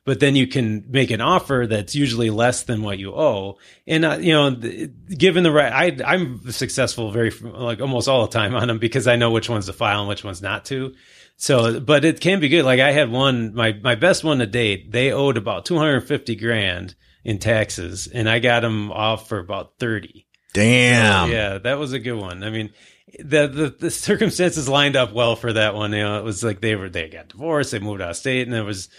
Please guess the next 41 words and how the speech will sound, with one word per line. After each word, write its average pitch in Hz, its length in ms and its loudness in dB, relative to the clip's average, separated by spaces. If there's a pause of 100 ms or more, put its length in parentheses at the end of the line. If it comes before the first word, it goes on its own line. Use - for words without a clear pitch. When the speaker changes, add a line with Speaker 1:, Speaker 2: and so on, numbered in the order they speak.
(160)
Speaker 1:
there 131 80 -2
was 117 80 0
stuff 151 220 2
to 135 80 0
work 131 240 0
with. 95 200 -4
But 117 120 -6
that 135 160 4
was, 123 340 -4
so, 120 180 -2
but, 190 220 -4
and, 202 300 2
and 202 160 2
some 208 180 2
of 139 140 -2
'em 117 440 0
are, 104 320 0
you 127 120 2
know, 110 80 4
I've 113 160 2
gotten 113 240 2
ones 110 240 -2
for, 101 340 -4 (340)
like, 113 120 0
I 117 100 4
had 113 140 2
one 110 200 0
that 98 220 -2
I 101 120 -2
got 101 160 2
'em 101 100 -4
for, 98 160 -6
like, 85 120 -8
five 107 300 -2
thousand 104 340 0
where 104 100 -2
they 101 100 0
owed 95 180 -4
forty. 98 380 -6
You 98 320 -4
know, 98 280 0